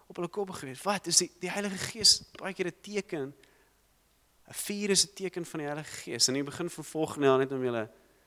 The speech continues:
gereed te maak, gaan ons eenentwintig dae saam spandeer as 'n gemeente en ons sal die Here vertrou vir, vir die vuur van die Heilige Gees en vir 'n,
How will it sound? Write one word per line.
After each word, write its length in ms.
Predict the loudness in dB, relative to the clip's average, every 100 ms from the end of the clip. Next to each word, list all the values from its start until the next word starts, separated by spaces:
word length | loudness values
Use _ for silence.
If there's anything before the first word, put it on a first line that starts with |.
| _
gereed 300 | -8 0 0
te 60 | 2
maak, 200 | 0 2
gaan 100 | 0
ons 140 | 0
eenentwintig 600 | 12 12 12 12 6 6
dae 300 | 8 10 10 8
saam 360 | 2 4 4
spandeer 380 | 4 0 6 6
as 140 | 6 2
'n 60 |
gemeente 380 | 0 4 4 4
en 80 | -2
ons 140 | -2
sal 100 | 0
die 60 | 2
Here 140 | 0
vertrou 340 | -4 -2 2 2
vir, 140 | -2 -14 -16 -18 -20 -20 -20 _
vir 320 | -10 4 4 4 -12 -20
die 100 | -12
vuur 560 | -8 -8 -4 -2 2 2
van 160 | 4 4
die 100 | 8
Heilige 340 | 8 6 2 -4
Gees 300 | 0 2 2
en 160 | 2 -2
vir 180 | -4
'n, 80 | -8